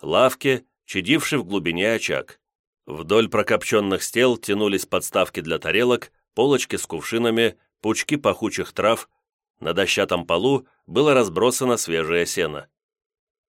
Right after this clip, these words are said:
Народу в корчме практически не было, если не считать пары человек в самом дальнем углу. Сидели, бросали кости, да негромко переговаривались. "О, добро пожаловать!"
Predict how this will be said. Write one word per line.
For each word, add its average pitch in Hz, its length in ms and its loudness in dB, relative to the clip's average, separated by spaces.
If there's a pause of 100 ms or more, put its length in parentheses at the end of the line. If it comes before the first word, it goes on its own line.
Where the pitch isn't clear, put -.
(260)
Народу 139 380 2
в - 60 -8
корчме 127 420 0
практически 117 640 -2
не 120 180 2
было, 73 320 -4 (200)
если 107 320 0
не 110 120 2
считать 104 400 0
пары 95 240 0
человек 101 420 0
в - 60 -8
самом 98 300 0
дальнем 95 340 -2
углу. 95 360 -6 (520)
Сидели, 120 640 2 (260)
бросали 107 500 2
кости, 123 580 2 (240)
да 117 120 2
негромко 110 500 0
переговаривались. 85 1000 -2 (920)
"О, 147 460 4 (400)
добро 117 420 4
пожаловать!" 156 840 4